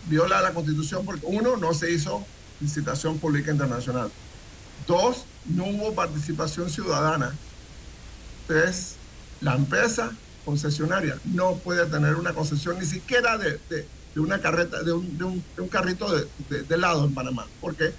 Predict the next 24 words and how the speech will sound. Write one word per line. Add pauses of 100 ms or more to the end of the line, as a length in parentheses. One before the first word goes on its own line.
(420)
veinte
por
ciento
de
sus
acciones
pertenecen (160)
al,
al
Estado,
de,
al (840)
gobierno
de
China
Popular, (420)
y
otro
diez
por
ciento
de
la
filial